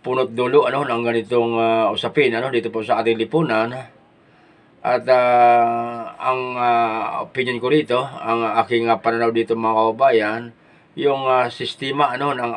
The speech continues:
ating, ah, judiciary at, ah, tila nangingibabaw lamang at ang, ah, mayroon pong, ah, karapatan, ano, na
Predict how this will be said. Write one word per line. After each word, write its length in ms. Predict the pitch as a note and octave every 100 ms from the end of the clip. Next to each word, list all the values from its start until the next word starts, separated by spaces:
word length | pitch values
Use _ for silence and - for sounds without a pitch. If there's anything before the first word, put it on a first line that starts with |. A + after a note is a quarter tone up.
| A2+
ating, 480 | A#2+ A#2+ A#2+ A#2+ A#2
ah, 1200 | A2+ A2+ A2 G#2+ G#2 G2+ G2 G2 F#2+ E2 D#2 - _ _ _ _ -
judiciary 640 | A2+ C3 B2+ - B2 C#3 - - _ _ _ _ _ _ G2
at, 240 | A#2 A2 A#2+
ah, 400 | A#2+ A#2+ A#2+ A#2
tila 400 | B2+ A#2+ A#2+ A#2+ A#2+ A#2 A2+ G#2+ G#2 G2+ G#2
nangingibabaw 640 | B2 C3 B2+ B2 A#2+ A#2+
lamang 560 | A#2+ C3 A#2+ G#2+ A2 A2+ A2+ - _ _ _ _ _ -
at 160 | A2 A2
ang, 240 | A#2 A#2
ah, 160 | A2+ A2+
mayroon 320 | A#2+ A#2+ A2+
pong, 240 | B2 A#2+
ah, 80 | G#2+
karapatan, 560 | G#2+ G2 - A#2 A2 G#2
ano, 320 | A#2 C3 A#2+
na 200 | A2